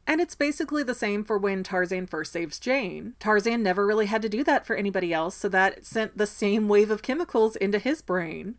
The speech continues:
which, you know, adrenaline, oxytocin, all of these things can be very bonding. You want to keep being around the person who gives you these positive rushes. So, of course, Tarzan saves Jane, and his brain goes, "She's the one.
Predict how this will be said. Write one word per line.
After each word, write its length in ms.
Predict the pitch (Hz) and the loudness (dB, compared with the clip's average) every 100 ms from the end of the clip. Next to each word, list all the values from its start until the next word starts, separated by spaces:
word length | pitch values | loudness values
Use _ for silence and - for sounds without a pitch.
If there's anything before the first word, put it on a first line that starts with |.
| - | 2
which, 420 | 202 202 - - 208 | 4 4 -2 -6 0
you 100 | 208 | 4
know, 360 | 185 190 - - | 4 4 0 0
adrenaline, 540 | 208 208 214 220 220 | 2 2 2 2 2
oxytocin, 720 | - 202 - 214 214 202 220 190 | 4 2 2 0 0 2 0 4
all 140 | 226 | 4
of 100 | 233 | 4
these 160 | 226 - | -2 2
things 280 | 220 220 | 2 2
can 160 | - 220 | -2 -2
be 100 | 208 | -2
very 380 | 190 202 208 208 | 2 6 6 4
bonding. 760 | 175 196 202 262 185 151 165 196 | 2 2 4 2 0 -6 -6 -4
You 200 | 208 214 | -2 0
want 220 | 220 226 | -2 0
to 100 | 269 | -2
keep 480 | 214 - 269 277 - - - - 208 | -2 0 0 0 -8 -16 -18 -14 -8
being 360 | 208 262 269 233 | -2 -2 0 -2
around 300 | 214 208 208 | 0 0 0
the 60 | 202 | 0
person 360 | 214 220 214 | 0 0 0
who 120 | 214 | -2
gives 300 | 196 220 226 | 0 0 0
you 80 | 208 | -4
these 180 | 202 214 | -4 -6
positive 540 | 233 214 196 202 185 | -2 0 2 0 0
rushes. 720 | 185 208 - 190 170 196 - - | 0 0 -2 -4 -4 -6 -10 -4
So, 220 | - 247 | 4 4
of 80 | 233 | 4
course, 460 | 262 233 277 - - | 4 4 4 0 -10
Tarzan 400 | - 214 196 220 | -2 2 2 0
saves 320 | 220 233 247 - | 2 0 0 0
Jane, 400 | 196 185 202 262 | 0 0 -2 -4
and 400 | 202 196 196 196 | -2 0 0 2
his 220 | 214 208 | 2 2
brain 300 | 214 202 208 | 2 2 4
goes, 440 | 208 202 196 190 - | 6 8 8 6 0
"She's 440 | - - 220 381 - | -6 2 4 4 2
the 100 | 170 | -2
one. 640 | 180 285 202 147 170 | 0 -2 -4 -8 -14